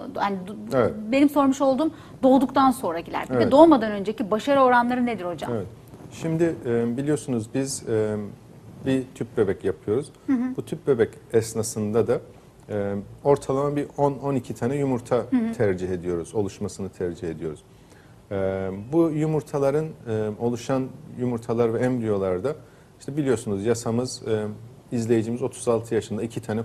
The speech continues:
Speaker 2: konulabilir.
Speaker 1: Hı hı.
Speaker 2: Ancak otuz beş yaşından öncekilere bir tane embriyo koyabiliyoruz. E, şimdi on tane yumurtadan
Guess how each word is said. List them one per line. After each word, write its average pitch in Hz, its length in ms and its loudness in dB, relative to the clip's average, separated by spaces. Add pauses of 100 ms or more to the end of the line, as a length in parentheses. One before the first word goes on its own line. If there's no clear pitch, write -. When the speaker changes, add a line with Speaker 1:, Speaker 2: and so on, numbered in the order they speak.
Speaker 2:
konulabilir. 110 580 0 (200)
Speaker 1:
Hı 240 60 -8
hı. 226 40 -6 (100)
Speaker 2:
Ancak 123 340 0
otuz 135 280 -6
beş 147 200 -2
yaşından 104 360 -4
öncekilere 110 720 -2
bir 143 240 2 (220)
tane 92 200 -2
embriyo 90 420 0
koyabiliyoruz. 82 680 -2 (580)
E, 113 80 -4
şimdi 156 380 0 (140)
on 147 200 4
tane 127 220 0
yumurtadan 120 600 0